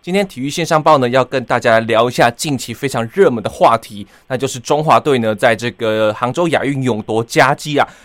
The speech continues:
可以说是拿下这个十九金、二十银、二十八铜。那其中这个十九金牌呢，是拼了这个一九九八年的曼谷亚运，那二十面银牌呢，更是超越以往的这个银牌数量。中华队为什么能有此，有这个如此好的表现呢？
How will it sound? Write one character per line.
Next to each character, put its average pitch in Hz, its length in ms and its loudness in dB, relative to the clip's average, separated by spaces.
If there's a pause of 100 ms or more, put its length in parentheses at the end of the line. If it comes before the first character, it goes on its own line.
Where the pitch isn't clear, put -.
可 - 120 -6
以 165 40 2
说 185 160 0
是 196 180 0
拿 156 180 2
下 170 160 2
这 175 80 -6
个 160 80 0
十 165 200 -2
九 165 220 2
金、 156 320 -2
二 190 160 2
十 131 220 -4
银、 120 200 -4
二 170 120 4
十 - 120 -6
八 139 200 6
铜。 107 260 -2 (200)
那 156 120 2
其 - 140 -8
中 139 120 -2
这 143 80 -6
个 143 80 -2
十 135 220 -6
九 113 180 -2
金 131 220 -2
牌 113 220 -2
呢， 104 120 -2
是 127 320 -4 (140)
拼 127 180 -4
了 113 80 0
这 - 80 -4
个 123 100 -4
一 139 140 -8
九 127 140 -4
九 113 160 -6
八 117 160 2
年 120 100 -2
的 107 80 -2
曼 123 200 0
谷 117 160 -6
亚 101 160 -2
运， 123 180 -4 (180)
那 190 220 -2
二 233 140 4
十 156 160 -2
面 190 240 0
银 123 200 -4
牌 156 260 0
呢， 117 180 0
更 143 240 2
是 143 160 -4
超 127 280 0
越 135 120 0
以 117 200 -6
往 117 160 2
的 101 80 -4
这 107 120 -8
个 - 60 -12
银 110 180 -10
牌 110 180 -2
数 117 160 -8
量。 120 180 2 (240)
中 185 120 4
华 170 80 8
队 190 120 2
为 190 160 4
什 190 140 0
么 117 160 2
能 117 300 0
有 127 160 2
此， 120 400 -6
有 110 240 0
这 143 120 -10
个 120 140 2
如 127 300 -4
此 139 240 -4
好 113 280 0
的 - 80 0
表 110 240 -2
现 143 200 -4
呢？ 127 120 4